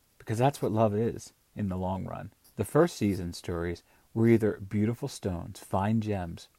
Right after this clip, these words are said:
or a rare diamond. The story about the doctor and her Triumph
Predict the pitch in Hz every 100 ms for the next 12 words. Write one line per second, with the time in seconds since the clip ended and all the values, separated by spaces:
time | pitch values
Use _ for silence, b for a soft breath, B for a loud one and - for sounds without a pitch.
0 | _ 107 139 113 - - 92 87 69 113
1 | 87 95 71 - - b b b b b
2 | - 104 - 127 127 110 110 104 101 104
3 | 107 117 101 98 101 - - 101 107 113
4 | -